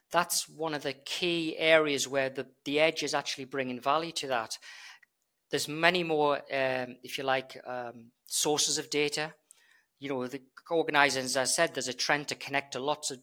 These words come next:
lots more systems than they were traditionally connected to, to take that data pota-,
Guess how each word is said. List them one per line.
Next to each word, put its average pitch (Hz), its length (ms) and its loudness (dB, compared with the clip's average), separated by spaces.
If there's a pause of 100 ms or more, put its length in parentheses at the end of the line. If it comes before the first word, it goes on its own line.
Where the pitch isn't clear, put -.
(160)
lots 143 320 -2
more 143 220 -6 (220)
systems 147 560 -2
than 131 200 0
they 127 100 -6
were 127 120 -8
traditionally 127 840 -2 (300)
connected 151 460 0
to, 139 140 -2
to - 200 -6
take 160 260 0
that 139 240 0
data 139 460 0 (100)
pota-, 135 280 -8